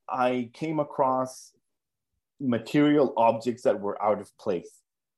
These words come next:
And by this, I mean, in digging a Roman temple in Sardis, I came across, uh, a Bronze Age mace head, for example, that attracted my attention a lot. And I, and I, and I began to wonder, well, how does a Roman,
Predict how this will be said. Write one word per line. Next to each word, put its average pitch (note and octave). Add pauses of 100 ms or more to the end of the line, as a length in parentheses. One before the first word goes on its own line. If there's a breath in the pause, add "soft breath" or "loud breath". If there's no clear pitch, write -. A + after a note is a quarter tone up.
And A2+
by A2
this, A2
I C3
mean, B2 (580)
in A2
digging B2
a B2+
Roman A2
temple A#2
in G#2+
Sardis, D#3
I C3+ (120)
came A2+
across, G#2
uh, G2+
a G#2+
Bronze G#2
Age G2
mace C3
head, D#3+
for C3+
example, A2+
that B2
attracted G#2+
my A2+
attention A#2
a C#3+
lot. D3
And B2
I, G2+
and G#2+
I, G2
and G#2+
I F#2
began G#2+
to A2
wonder, A2
well, A2+ (540 soft breath)
how B2+
does C3+
a C3
Roman, A2